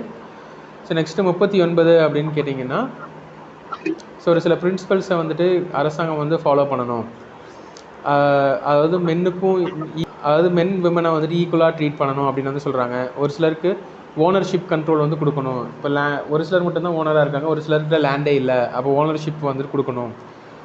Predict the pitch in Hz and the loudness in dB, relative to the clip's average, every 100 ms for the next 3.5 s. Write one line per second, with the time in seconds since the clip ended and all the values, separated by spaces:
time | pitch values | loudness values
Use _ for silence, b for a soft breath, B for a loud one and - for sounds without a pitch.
0 | B - 135 156 160 190 160 156 170 170 | B -14 0 4 4 4 2 2 0 0
1 | 143 127 135 123 - - - 131 135 131 | -2 -2 -2 -4 -10 -20 -4 0 2 2
2 | 127 123 156 196 202 190 165 165 165 165 | 0 -2 0 0 4 4 6 4 4 2
3 | 175 156 151 135 | 2 4 4 2